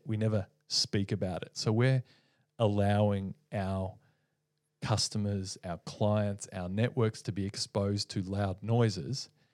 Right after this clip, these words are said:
And because we don't want to be public, we feel we're doing the right thing and we're not even putting our hat in the ring. And that to me is very weak, that our obligation is to help people, which is we wanna help them grow their businesses, we wanna help them have the best chance to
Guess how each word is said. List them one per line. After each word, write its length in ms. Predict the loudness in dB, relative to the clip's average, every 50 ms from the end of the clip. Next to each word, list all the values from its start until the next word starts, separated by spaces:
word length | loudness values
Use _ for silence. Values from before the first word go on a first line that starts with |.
| _ _ _ _ -6
And 300 | -4 -4 -4 -4 -6 -8 -12 _ _ _ _ -14
because 340 | -10 -4 -2 -2 -2 0 -2
we 140 | -2 -2 -2
don't 200 | -2 -4 -4 -4
want 120 | -4 -4 -4
to 40 | -4
be 140 | -6 -6
public, 600 | -6 0 2 2 2 2 2 -2 -4 -6 -10 -16 -18 _ _ _ _ _ _ _ _ _ _ 2
we 140 | 2 2 2
feel 180 | 2 2 2
we're 140 | 2 2 2
doing 200 | 0 -2 -2 -2 -4
the 80 | 0
right 280 | 2 4 4 4 2 0
thing 220 | -4 -4 -4 -4
and 100 | -2 -2
we're 60 | -2 0
not 160 | 0 0 -2
even 320 | -2 -2 -4 -4 -8 -8 -10 -14 -18 _ _ _ -2
putting 280 | 2 2 2 2 2 0
our 120 | -2 -2
hat 220 | -2 0 -2 -2 -2
in 60 | -2
the 80 | -2 0
ring. 240 | 0 0 0 -2 -4
And 140 | -2 -2
that 180 | -2 -2 -2 -4
to 120 | -6 -6 -4
me 120 | -2 -2 -4
is 80 | -4
very 240 | -4 -2 -2 -2 -2
weak, 360 | -2 -4 -4 -4 -4 -8 -12 -20 _ _ _ _ _ _ _ _ -8
that 160 | -8 -8 -8 _ _ _ _ _ _ _ -2 2
our 160 | 4 6 6
obligation 520 | 6 4 2 0 0 0 -2 -2 -2 -4 -6
is 100 | -8 -8
to 80 | -6
help 280 | -4 0 0 0 0 0
people, 240 | -4 -4 -4 -6 -6
which 220 | -8 -8 -8 -6 -6
is 220 | -6 -6 -6 -4 -2
we 80 | -2
wanna 180 | -2 -2 -2 -4
help 180 | -6 -8 -10 -12
them 80 | -14 -14
grow 160 | -12 -10 -10
their 120 | -10 -10 -4
businesses, 560 | 0 0 0 2 0 -2 -2 -2 -4 -4 -4
we 60 | -6
wanna 200 | -6 -6 -8 -8
help 260 | -8 -6 -8 -8 -8 -8
them 100 | -10 -8
have 160 | -8 -8 -8
the 80 | -8
best 280 | -6 -4 -4 -4 -4 -6
chance 420 | -6 -6 -6 -6 -6 -6 -8 -8 -8
to 280 | -6 -6 -6 -6 -6